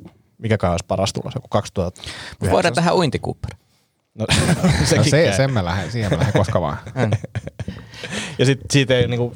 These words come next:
Speaker 1: semmosia tavallaan, kun ei ikinä tehnyt sitä, niin ei mitään niinku painetta paljon saa.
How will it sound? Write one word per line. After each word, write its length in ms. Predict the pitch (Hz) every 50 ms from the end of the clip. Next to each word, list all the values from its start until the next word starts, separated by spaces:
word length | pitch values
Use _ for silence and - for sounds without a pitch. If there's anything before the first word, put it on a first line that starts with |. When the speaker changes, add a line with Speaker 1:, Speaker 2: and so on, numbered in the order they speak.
| - -
Speaker 1:
semmosia 340 | 131 123 117 123 117 113 113 - - - _ _ _
tavallaan, 280 | - 117 110 107 107 104
kun 100 | - 110
ei 140 | 110 110 107 - -
ikinä 220 | - 92 113 107 -
tehnyt 340 | - 110 101 95 95 92 -
sitä, 200 | - - - 80
niin 160 | 82 85 98
ei 80 | 104 98
mitään 260 | 95 104 - 110 113
niinku 140 | 123 123 131
painetta 540 | - - 104 95 92 98 113 - - 139 139 -
paljon 260 | - 120 113 - 143
saa. 120 | 147 -